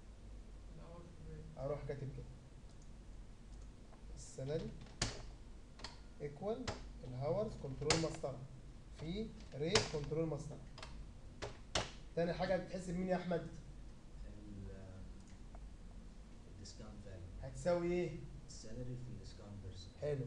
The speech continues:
Speaker 2: الديسكاونت فاليو اسمها إيه هنا؟
Speaker 3: ال، الديسكاونت، آه، فاليو، فين الديسكاونت؟ آه، دبل.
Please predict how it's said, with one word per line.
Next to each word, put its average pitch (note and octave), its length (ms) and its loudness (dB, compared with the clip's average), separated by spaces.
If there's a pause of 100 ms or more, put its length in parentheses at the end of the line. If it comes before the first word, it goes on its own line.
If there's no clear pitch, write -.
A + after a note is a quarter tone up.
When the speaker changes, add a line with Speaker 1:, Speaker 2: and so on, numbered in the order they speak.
(260)
Speaker 2:
الديسكاونت D#3 640 4
فاليو F3+ 220 8
اسمها E3 220 8
إيه F3 200 10
هنا؟ E3+ 120 8
Speaker 3:
ال، C#3 60 -2 (1400)
الديسكاونت، G#2 720 -6
آه، G2 340 -8 (420)
فاليو، - 260 -2 (1000)
فين - 120 -4 (3250)
الديسكاونت؟ G#2 280 -2
آه، - 0 -
دبل. - 120 -4